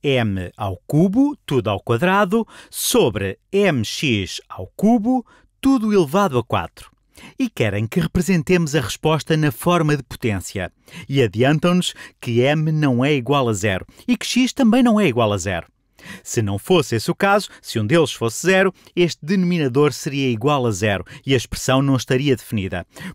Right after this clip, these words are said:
Por isso é que tem de nos dar esta informação adicional. Nenhuma das variáveis é igual a zero. Vamos tentar simplificar isto. Vou reescrever a expressão. O numerador é M ao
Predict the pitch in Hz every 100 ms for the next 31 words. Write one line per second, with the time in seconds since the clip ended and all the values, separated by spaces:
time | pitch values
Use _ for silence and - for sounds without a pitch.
0 | - 147 143 131 151 135 - 101 117 120
1 | 117 139 143 127 147 123 147 139 - 165
2 | 147 120 151 - 123 98 92 82 _ -
3 | 170 - 131 120 143 175 165 120 90 107
4 | 110 151 143 156 151 - - - 202 147
5 | 110 170 160 113 87 92 82 - _ _
6 | - - - - 226 185 180 143 175 151
7 | 147 107 - 123 143 104 92 - - _
8 | - 180 - 226 - - 151 151 170 123
9 | - - 92 78 _ _ _ - - _
10 | 104 101 101 107 110 123 113 98 90 -
11 | 104 98 107 131 185 240 247 - 101